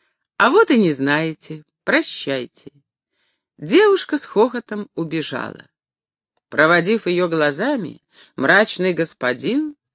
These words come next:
остался у ворот. Он вынул из кармана щеточку с зеркальцем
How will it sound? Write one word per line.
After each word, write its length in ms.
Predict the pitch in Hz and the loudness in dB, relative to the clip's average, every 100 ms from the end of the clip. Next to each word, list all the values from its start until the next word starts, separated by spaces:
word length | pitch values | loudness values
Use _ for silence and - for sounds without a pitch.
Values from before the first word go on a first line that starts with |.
| _ | _
остался 800 | 127 135 - 131 165 175 - - _ | -4 -4 -6 -4 -4 -6 -14 -16 _
у 120 | - 139 | -8 -6
ворот. 360 | 139 110 90 _ _ _ _ _ _ _ _ _ _ _ _ _ _ _ _ _ | -8 -10 -18 _ _ _ _ _ _ _ _ _ _ _ _ _ _ _ _ _
Он 220 | - 339 | 2 4
вынул 380 | 185 170 156 147 | 4 0 0 -2
из 120 | 143 | -4
кармана 520 | - 143 139 127 127 120 | -4 -4 -2 -6 -6 -10
щеточку 720 | - - 143 - - - 190 | -10 -4 -4 -4 -16 -12 -12
с 40 | |
зеркальцем 920 | 170 185 214 196 202 196 - 202 202 | -8 -4 -4 -6 -14 -14 -16 -16 -16